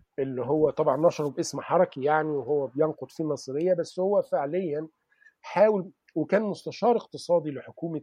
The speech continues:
مالي. فالحقيقة الراجل فعلًا، آه، خرج بره أسوار الأكاديمية، انفتح على حركات التغيير،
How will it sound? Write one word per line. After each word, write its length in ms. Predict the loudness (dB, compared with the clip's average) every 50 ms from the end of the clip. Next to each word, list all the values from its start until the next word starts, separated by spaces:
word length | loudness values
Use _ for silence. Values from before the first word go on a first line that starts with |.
| -4
مالي. 360 | 0 2 4 4 2 0 -4 -10 _ _ _ _ _ _ _ _ _
فالحقيقة 760 | _ -4 -2 0 0 0 0 -4 -6 -4 -2 0 2 4 4
الراجل 460 | 4 6 6 6 6 4 0 -8 -10 -14 _ _ _ 0 2
فعلًا، 460 | 4 4 4 4 2 2 0 -2 -6 _ _ -6 -4
آه، 640 | -4 -2 -2 -4 -4 -6 -6 -6 -8 -10 -12 -14 -16 -20 _ _ _ _ _ _ _ _ -18
خرج 360 | 0 4 6 6 6 6 4
بره 340 | 2 4 4 4 4 4 0
أسوار 320 | 0 -2 -4 -2 -2 -2 -2
الأكاديمية، 840 | -4 -10 -10 -10 -12 -12 -10 -10 -8 -6 -6 -4 -4 -4 -4 -6 -8 _ _ _ _ _ _ _ _ _ -8
انفتح 540 | -8 -6 -2 0 0 0 2 0 -4 -2 -2
على 220 | -2 0 0 -2
حركات 440 | -4 -6 -10 -6 -2 0 0 0 0
التغيير، 600 | -4 _ -12 -10 -10 -10 -8 -8 -8 -8 -8 -12